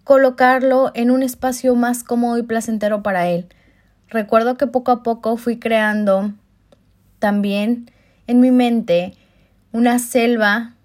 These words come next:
tropical maravillosa. Poco a poco ya fui empezando a escuchar los sonidos de la, de la naturaleza, los sonidos de los animales,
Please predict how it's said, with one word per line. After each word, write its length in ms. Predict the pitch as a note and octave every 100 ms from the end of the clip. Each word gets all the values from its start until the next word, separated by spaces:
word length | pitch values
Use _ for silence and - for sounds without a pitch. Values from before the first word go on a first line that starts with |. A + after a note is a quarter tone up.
| _
tropical 600 | - G#3 G3+ G3+ - G3
maravillosa. 920 | G#3+ G#3+ G#3+ F#3 F#3 F#3+ G3+ - G#3+ A3 _ _ _ _ _ _ _ _
Poco 240 | A#3+ A#3+
a 40 | B3
poco 220 | B3 C4+
ya 180 | B3+ A#3+
fui 240 | A#3+ A#3
empezando 480 | A3+ A3+ G#3+ G#3+ G#3
a 40 |
escuchar 580 | A3 - G#3 G#3+ F#3+ G3
los 440 | G3+ G#3 G3+ F#3+
sonidos 500 | F#3 G3 F#3+ F#3+ F#3+
de 100 | G3+
la, 300 | G3+ F#3 F3
de 200 | E3+ F#3+
la 120 | F#3+ F#3
naturaleza, 800 | F3 F#3 F3+ F3 F#3 F#3+ - G3
los 160 | G3
sonidos 280 | G3+ F#3+ G3+
de 100 | G3+
los 180 | F#3 -
animales, 680 | F#3 F3 F3 F3+ F3+ F#3+